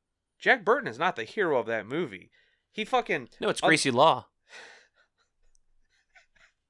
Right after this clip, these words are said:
Speaker 1: Give me a sec. He fucking unloads that Uzi, chunk of ceiling, drops on his head and knocks him the fuck out. Um,
Speaker 2: Well, I mean, you've ever faced drywall?
Speaker 1: Yeah.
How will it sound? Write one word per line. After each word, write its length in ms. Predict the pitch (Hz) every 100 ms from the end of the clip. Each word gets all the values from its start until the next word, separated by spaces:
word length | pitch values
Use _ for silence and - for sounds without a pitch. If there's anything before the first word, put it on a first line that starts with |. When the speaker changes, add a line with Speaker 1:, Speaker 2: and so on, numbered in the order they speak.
| - - -
Speaker 1:
Give 120 | 139
me 80 | 101
a 60 | 90
sec. 180 | - - _ _ _ - - - - - - - _
He 120 | -
fucking 280 | 226 233 220
unloads 380 | 208 196 190 175
that 200 | 180 165
Uzi, 560 | 151 196 160 139 139 - _
chunk 260 | - 202 202
of 80 | 185
ceiling, 380 | 202 185 147 - _ - 120
drops 460 | 120 135 151 -
on 120 | 170
his 120 | 156 156
head 140 | 147
and 80 | 120
knocks 240 | 123 131
him 80 | 131
the 100 | 117
fuck 300 | - 131 117
out. 320 | 127 107 92 _ _ _ _ _ _ -
Um, 400 | 117 113 107 98 _ -
Speaker 2:
Well, 140 | 190
I 80 | 147
mean, 200 | 131 127
you've 200 | 123 110
ever 280 | 123 120 107 _ 113 _ _ _
faced 340 | - 135 -
drywall? 460 | 135 127 151 160 170 _ _ _ _ _ _
Speaker 1:
Yeah. 320 | - 208 135